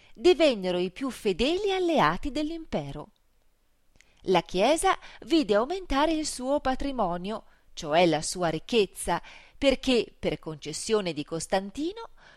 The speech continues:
poté ricevere in dono o in eredità terre e denaro. Il trionfo del cristianesimo divenne totale con l'imperatore Teodosio il Grande,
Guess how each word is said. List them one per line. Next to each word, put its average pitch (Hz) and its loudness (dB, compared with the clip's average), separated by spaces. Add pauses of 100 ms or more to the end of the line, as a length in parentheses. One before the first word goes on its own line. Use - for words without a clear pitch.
poté 339 4
ricevere 214 2
in 175 -6
dono 285 0
o 151 -2
in 139 -10
eredità 170 -4 (380)
terre 247 6
e 240 -4
denaro. 170 -4 (1300)
Il 330 2
trionfo 359 -2
del 185 2
cristianesimo 202 -4 (220)
divenne 214 2
totale 294 -2
con 330 0
l'imperatore 294 -4
Teodosio 277 0
il 330 -2
Grande, 175 -2